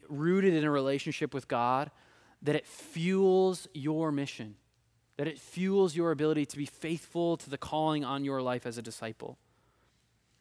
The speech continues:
For the joy set before him, this is so interesting. For the joy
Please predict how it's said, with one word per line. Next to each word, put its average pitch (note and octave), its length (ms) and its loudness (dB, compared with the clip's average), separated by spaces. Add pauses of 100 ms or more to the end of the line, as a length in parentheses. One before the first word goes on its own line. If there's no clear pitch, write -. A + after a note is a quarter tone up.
(500)
For E3+ 120 -2
the D3+ 80 0
joy E3+ 340 2
set F3 300 -2
before C3 400 -6
him, G#2+ 240 -12 (100)
this - 160 -16
is C#3+ 80 -10
so D3 240 -4
interesting. B2 380 -12
For - 100 -16
the C#3 80 -8
joy E3 680 -6